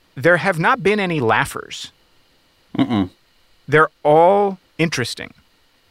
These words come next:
Speaker 2: Mm-hmm.
Speaker 1: so far.
Speaker 2: Mm-hmm.
Speaker 1: And,
Speaker 2: Yeah.
Speaker 1: like, what else can you ask for? What
Speaker 2: Right.
Speaker 1: actually, what else are you looking for from this s-, stupid sport? <laughs>
Speaker 2: Well, and, I mean, also, like, <laughs> f-, fundamentally, Rodriguez is six and two. Orioles are six and two in Grayson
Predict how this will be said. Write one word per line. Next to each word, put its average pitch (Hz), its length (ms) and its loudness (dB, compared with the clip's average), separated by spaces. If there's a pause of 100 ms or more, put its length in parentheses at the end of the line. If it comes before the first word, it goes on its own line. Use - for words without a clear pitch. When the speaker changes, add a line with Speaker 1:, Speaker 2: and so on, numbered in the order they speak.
(200)
Speaker 2:
Mm-hmm. 120 360 2
Speaker 1:
so 147 220 2
far. - 360 -2
Speaker 2:
Mm-hmm. 139 260 2 (300)
Speaker 1:
And, 143 260 -2
Speaker 2:
Yeah. 190 200 4
Speaker 1:
like, 247 180 0
what 311 160 -2
else 370 160 0
can 311 140 -4
you 294 220 -4
ask 254 320 -4
for? - 220 -2 (340)
What - 220 2 (120)
Speaker 2:
Right. 202 200 2
Speaker 1:
actually, 262 360 -4
what 196 200 0
else 180 200 2
are 165 120 0
you 143 140 -2
looking 123 360 -2
for 117 240 -2
from 123 160 -6
this 120 260 -6
s-, - 240 -10
stupid 147 520 -4
sport? - 500 -6 (100)
<laughs> - 0 - (640)
Speaker 2:
Well, 262 300 4
and, - 180 0 (160)
I - 60 0
mean, 196 160 -2
also, 269 340 0
like, 180 380 -2
<laughs> - 80 -20
f-, - 280 -4
fundamentally, 160 840 2 (560)
Rodriguez 185 460 4
is 180 120 2
six - 260 2
and 175 140 2
two. 233 360 6
Orioles 190 380 6
are 165 80 2
six - 300 -2
and 156 120 -2
two 165 160 6
in 143 120 0
Grayson 143 280 0